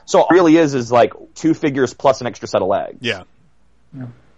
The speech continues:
Speaker 1: Um, you know, it came with three sets of arms.
Speaker 2: Which is kinda cool because you can't quite get two proper figures out of Modulok.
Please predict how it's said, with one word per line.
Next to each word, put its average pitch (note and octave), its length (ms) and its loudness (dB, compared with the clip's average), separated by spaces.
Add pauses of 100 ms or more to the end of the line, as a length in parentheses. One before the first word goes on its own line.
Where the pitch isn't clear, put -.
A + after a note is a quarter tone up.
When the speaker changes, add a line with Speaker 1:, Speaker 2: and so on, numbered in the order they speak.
(340)
Speaker 1:
Um, F#2+ 440 -2 (840)
you A2+ 80 -10
know, B2+ 120 0
it A#2+ 80 -10
came B2+ 180 -2
with G#2+ 100 -4
three B2 140 -4
sets A2+ 180 -4
of - 80 -6
arms. F2 340 -4
Speaker 2:
Which E3+ 140 -8
is F#3+ 100 -8
kinda A#3 220 -6
cool E3+ 300 -6
because B2 280 -10
you B2+ 140 -16
can't F#3 340 -12 (120)
quite E3+ 640 -8
get C#3 320 -10
two D#3 320 -14
proper C3 480 -10
figures A2 580 -14
out G#2+ 160 -16
of G2 60 -16
Modulok. G2 640 -14